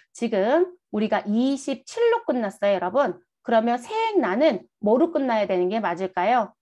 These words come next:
지금 현재 삼백이십칠의 십 퍼센트이면 삼십이가 맞죠?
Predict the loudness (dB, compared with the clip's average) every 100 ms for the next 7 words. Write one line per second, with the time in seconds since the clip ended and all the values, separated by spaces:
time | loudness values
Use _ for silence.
0 | _ _ -4 -2 -2 -4 -4 -6 -4 -4
1 | -2 -4 -6 -8 -6 -2 -2 -4 -4 -2
2 | 0 0 -2 -2 0 -2 -4 _ _ 0
3 | 4 4 2 -2 0 2 2 0 -2 -4
4 | -6 -6